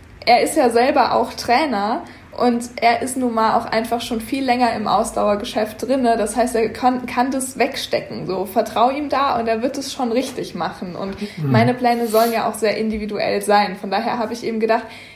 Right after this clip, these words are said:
Speaker 1: ich lass ihn machen. Und ich glaube, an der Stelle solltest du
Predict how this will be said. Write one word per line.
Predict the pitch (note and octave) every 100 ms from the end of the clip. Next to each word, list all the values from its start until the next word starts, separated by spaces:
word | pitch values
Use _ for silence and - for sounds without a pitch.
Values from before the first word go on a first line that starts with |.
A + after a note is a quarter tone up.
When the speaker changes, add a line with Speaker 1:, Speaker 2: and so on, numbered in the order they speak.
| -
Speaker 1:
ich | A3+
lass | B3 B3 B3+
ihn | B3
machen. | B3 A#3+ - D#3+ - - - - - -
Und | - A3+
ich |
glaube, | A#3+ C#4+ E4+
an | A#3+ A#3
der | D#4
Stelle | F4 C#4 C#4 D#4 D4+ D#4 - - _ _
solltest | A3+ G#3 A#3 D4 E4 -
du | B3+ B3 B3 B3